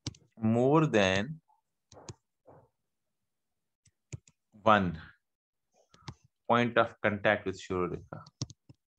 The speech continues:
point of contact with शिरोरेखा, with its शिरोरेखा,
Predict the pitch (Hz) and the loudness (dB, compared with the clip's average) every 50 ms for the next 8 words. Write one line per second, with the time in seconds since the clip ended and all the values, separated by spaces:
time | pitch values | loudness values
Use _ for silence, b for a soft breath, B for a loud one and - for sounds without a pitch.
0 | _ _ _ _ _ _ _ _ _ _ _ - 107 107 107 107 104 - 98 95 | _ _ _ _ _ _ _ _ _ _ _ -4 -4 -4 -4 -4 0 0 0 0
1 | 95 - - - 98 95 98 98 - 98 98 98 98 - - 98 90 101 110 - | 0 -4 -6 -6 -6 -6 -6 -2 0 0 2 2 0 -4 -10 -10 -8 -8 -8 -10
2 | - - - 95 92 92 92 - - - - _ - - - - _ _ - - | -12 -12 -10 -8 -6 -6 -6 -6 -8 -12 -6 _ -4 -4 -4 -10 _ _ -18 -18
3 | _ _ _ _ _ _ _ _ _ _ _ _ _ _ _ _ _ _ _ _ | _ _ _ _ _ _ _ _ _ _ _ _ _ _ _ _ _ _ _ _
4 | _ _ _ _ _ _ _ _ _ _ _ _ _ _ _ _ _ _ _ _ | _ _ _ _ _ _ _ _ _ _ _ _ _ _ _ _ _ _ _ _
5 | _ _ _ _ _ _ _ _ _ _ _ _ _ _ _ _ _ _ _ _ | _ _ _ _ _ _ _ _ _ _ _ _ _ _ _ _ _ _ _ _
6 | _ _ _ _ _ _ _ _ 107 101 95 104 101 - 95 92 - - - - | _ _ _ _ _ _ _ _ _ _ _ -4 -2 -2 -2 -4 -4 -8 -16 -14
7 | - - 85 92 90 82 - - - - - - - | -12 -6 -2 0 0 0 -2 -4 -8 -4 -4 -4 -4